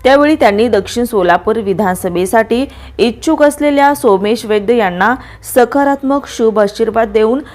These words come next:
विजयी होण्याचा कौल दिला. या कार्यक्रमाची सुरुवात डॉक्टर अब्दुल कलाम यांच्या प्रतिमेचं पूजन आणि दीप प्रज्वलन महास्वामीजींच्या हस्ते करून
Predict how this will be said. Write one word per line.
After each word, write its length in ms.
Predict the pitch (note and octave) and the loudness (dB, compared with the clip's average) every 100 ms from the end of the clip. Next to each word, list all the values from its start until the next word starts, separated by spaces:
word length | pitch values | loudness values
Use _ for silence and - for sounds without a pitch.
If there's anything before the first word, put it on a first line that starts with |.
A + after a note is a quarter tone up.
| - | -12
विजयी 340 | G3 B3+ A#3+ D4+ | -2 0 2 2
होण्याचा 500 | C#4+ A3+ G3+ B3 A#3 | 2 2 0 0 -4
कौल 320 | A#3 F#3 D#3+ | -2 -4 -2
दिला. 260 | E3+ E3+ - - - - - | 0 0 -2 -6 -20 -16 -2
या 100 | C#4+ | 2
कार्यक्रमाची 640 | B3+ A3+ B3 C#4 C#4+ D4+ | 4 4 2 -2 -2 -4
सुरुवात 380 | C#4+ A#3+ G3+ A3 | -4 -2 0 0
डॉक्टर 360 | A#3+ A#3 C4+ B3 | 0 -2 -2 -2
अब्दुल 280 | E3+ F3 | 0 -2
कलाम 360 | A3 B3 A3 A3+ | -2 -2 0 0
यांच्या 320 | G#3 F3 A3 | -2 -4 -6
प्रतिमेचं 560 | G#3+ G3+ F3+ F#3+ F#3 A3 | -2 -2 -2 -6 -6 -6
पूजन 440 | G#3+ A3+ A3+ E3 - - - - | -4 -4 0 0 0 -12 -20 -2
आणि 320 | D3+ F#3+ A3+ B3 - | 0 2 0 -2 -10
दीप 320 | F#3+ A#3+ C4+ D#4 | -4 0 2 0
प्रज्वलन 640 | D4 D4 C4+ C#4+ C#4+ C#4+ | 4 2 4 2 2 2
महास्वामीजींच्या 960 | A#3 G#3 A3 A3 F3+ F#3+ F#3+ G#3 A3 | 0 2 0 0 -2 -2 -2 -4 -2
हस्ते 280 | A#3 G#3 G3+ | -4 -4 -4
करून 340 | G#3+ G#3+ A#3 | 0 2 2